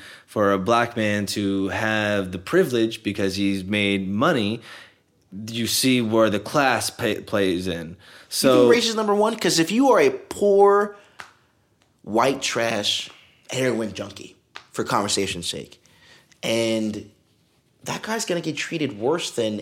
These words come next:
Speaker 2: a
Speaker 1: You'd be surprised of optics and things.
Speaker 2: Diddy or Jay-Z, don't you think?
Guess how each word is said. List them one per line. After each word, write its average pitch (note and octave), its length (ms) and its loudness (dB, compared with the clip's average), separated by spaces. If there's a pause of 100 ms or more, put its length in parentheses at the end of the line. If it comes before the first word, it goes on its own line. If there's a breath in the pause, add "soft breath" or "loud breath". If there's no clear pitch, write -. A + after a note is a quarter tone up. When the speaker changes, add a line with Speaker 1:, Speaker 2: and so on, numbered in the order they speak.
(100)
Speaker 2:
a G2 440 -4 (2500 soft breath)
Speaker 1:
You'd D3 200 0
be F3+ 80 2
surprised A#2 480 2
of G2 80 -2
optics F#2 420 0
and E2+ 140 -6
things. - 100 0
Speaker 2:
Diddy A#2+ 300 2
or A2 160 0
Jay-Z, A2 760 -4
don't A#2+ 200 -4
you C3+ 60 -8
think? G3+ 360 -12